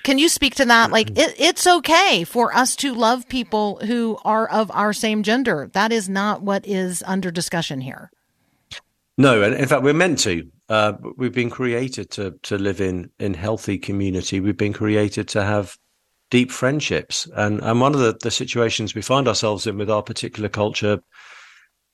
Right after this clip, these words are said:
Speaker 2: uh, right now is that we've, we've so sexualized love that we've actually
Speaker 1: Mm.
Speaker 2: diminished our understanding of all the, the non-romantic forms of love that we are meant to be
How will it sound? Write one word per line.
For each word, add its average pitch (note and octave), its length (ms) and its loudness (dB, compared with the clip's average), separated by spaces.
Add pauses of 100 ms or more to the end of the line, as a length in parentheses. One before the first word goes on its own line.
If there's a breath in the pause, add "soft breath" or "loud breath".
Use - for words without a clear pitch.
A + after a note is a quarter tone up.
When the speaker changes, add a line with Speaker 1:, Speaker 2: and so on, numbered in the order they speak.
(140)
Speaker 2:
uh, A2 260 2 (200)
right A#2+ 240 2
now C#3+ 260 4
is C3 140 2
that B2+ 140 -2
we've, B2+ 280 0
we've C3+ 200 -4
so G3 200 -2
sexualized A#2+ 960 -4
love G2+ 340 -4
that - 140 -8
we've A2+ 220 -4
actually G#2+ 640 -2 (500)
Speaker 1:
Mm. D#3 380 -20
Speaker 2:
diminished B2+ 680 2
our A#2 180 4
understanding A2 800 -4
of G#2 160 -8
all A#2 120 -4
the, G#2 280 -4
the A2 80 -2
non-romantic G2+ 1120 -4 (320)
forms A2+ 480 0
of F#2 160 -4
love G2 240 0
that A2 140 -2
we A2 120 -2
are G#2+ 120 0
meant G#2 240 -4
to A2 100 -4
be G2 440 -2